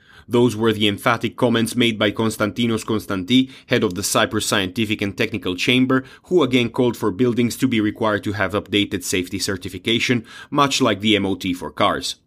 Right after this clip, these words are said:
He warned that Cyprus's aging housing and building stock is at serious risk from earthquakes and severe weather events. He explained that much of the housing stock was constructed prior to the anti-seismic regulation which came into force in nineteen ninety-four.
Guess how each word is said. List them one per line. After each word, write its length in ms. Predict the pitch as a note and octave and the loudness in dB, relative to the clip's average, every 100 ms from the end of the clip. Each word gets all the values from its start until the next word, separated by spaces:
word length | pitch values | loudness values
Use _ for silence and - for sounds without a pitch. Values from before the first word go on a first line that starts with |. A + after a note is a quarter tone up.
| _ _ _ | _ _ _
He 180 | - B2 | -8 -2
warned 280 | G#2+ A2+ A2 | 2 2 2
that 180 | G2 - | 0 0
Cyprus's 500 | C3 A2+ A#2 G#2 G#2 | 0 0 -2 -4 0
aging 360 | A#2+ G#2+ A2 | 0 2 0
housing 520 | G#2 A2+ A2+ G#2+ A#2 G#2+ | 0 0 0 0 -2 -2
and 180 | C3+ C3 | 2 2
building 320 | B2 A#2+ A2+ | 4 2 0
stock 360 | A2 - B2+ C3 | -2 0 2 2
is 120 | B2 | 2
at 140 | A2 | 0
serious 460 | - C3 A2+ G#2 - | 0 0 0 -2 -2
risk 200 | A#2 - | -4 -2
from 200 | A2+ G2+ | -2 0
earthquakes 480 | A2+ A2+ A#2+ A#2+ - - - | 0 0 0 0 -6 -8 -2
and 160 | D#3 | 0
severe 340 | - A#2 G#2+ G2 | 2 2 4 4
weather 300 | F2 E2+ E2+ | 2 0 -2
events. 500 | E2 G#2+ F2 - - _ _ _ _ _ | 0 2 0 -4 -10 _ _ _ _ _
He 200 | - B2 | 0 2
explained 400 | G#2 - A#2+ G#2+ | 2 0 0 2
that 140 | G#2 G#2+ | 0 0
much 220 | A#2 - | 0 0
of 120 | G#2+ | 0
the 80 | G#2+ | 0
housing 400 | A2+ A2 A2 G#2 | 0 0 -2 -4
stock 360 | - C3+ A#2+ | 0 0 2
was 200 | C3 A#2+ | 0 -2
constructed 640 | - A#2 - C3 - A2 - | 0 -2 2 0 0 -4 0
prior 260 | B2 A#2 | 0 2
to 140 | A2 A#2 | 0 0
the 160 | A2 | 0
anti-seismic 640 | A2+ G#2+ G2+ B2 G#2 G#2+ - | 0 -2 -2 0 0 -2 0
regulation 640 | G#2+ F#2 G2+ A2 G#2+ G#2+ | -2 0 0 2 2 -2
which 200 | A2+ A#2 | -2 -2
came 200 | - G#2+ | 0 0
into 180 | G2 F#2 | 0 -6
force 300 | - G#2 - | -4 -2 -2
in 100 | G2+ | -2
nineteen 380 | F2 E2+ E2+ E2 | -2 -4 -6 -8
ninety-four. 580 | E2 E2 - G#2+ E2+ | -8 -10 -4 -2 -2